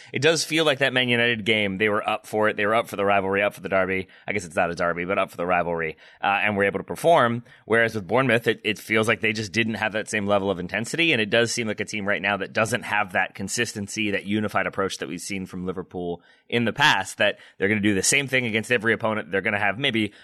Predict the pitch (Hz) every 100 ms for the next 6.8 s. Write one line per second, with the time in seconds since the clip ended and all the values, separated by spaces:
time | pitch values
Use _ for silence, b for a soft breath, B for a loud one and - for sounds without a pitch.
0 | - - 151 170 170 147 135 135 135 135
1 | 120 113 123 117 113 107 107 107 110 98
2 | 104 98 98 101 92 92 95 98 92 101
3 | 101 92 80 101 98 87 104 95 92 90
4 | 85 92 87 85 85 95 98 98 85 85
5 | b b b 120 123 117 104 113 110 139
6 | 127 120 117 90 87 92 98